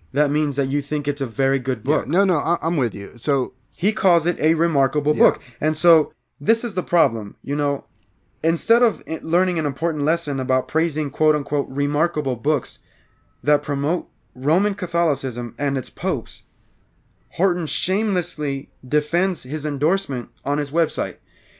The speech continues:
Speaker 1: And this, this is the problem. W-, you know, why is he doing this? Because it, it's clearly compromise.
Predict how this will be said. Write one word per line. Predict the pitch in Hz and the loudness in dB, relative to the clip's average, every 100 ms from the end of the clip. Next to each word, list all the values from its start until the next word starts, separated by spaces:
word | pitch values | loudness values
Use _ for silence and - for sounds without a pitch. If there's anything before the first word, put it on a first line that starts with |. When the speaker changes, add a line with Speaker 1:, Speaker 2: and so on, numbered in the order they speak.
| _ | _
Speaker 1:
And | - 147 147 139 - _ _ _ _ _ | -6 -2 -2 -4 -10 _ _ _ _ _
this, | 175 156 196 | -4 2 2
this | 160 196 | 2 -2
is | 190 | -4
the | 147 | -6
problem. | - 160 135 104 90 _ - - | -2 0 0 -2 -12 _ -20 -16
W-, | 135 180 | -12 -4
you | |
know, | 170 147 | 0 0
why | 156 208 | 2 2
is | 233 220 | 0 -2
he | 165 | -6
doing | 139 156 131 | -4 -2 -4
this? | 98 - - _ _ - - _ | -8 -12 -18 _ _ -20 -20 _
Because | 156 160 170 143 | -6 0 0 0
it, | 180 - | -2 -2
it's | 160 175 - | -2 -2 -2
clearly | - 202 185 | 2 4 4
compromise. | 151 156 147 135 110 92 - | -2 -4 -2 -2 -4 -8 -14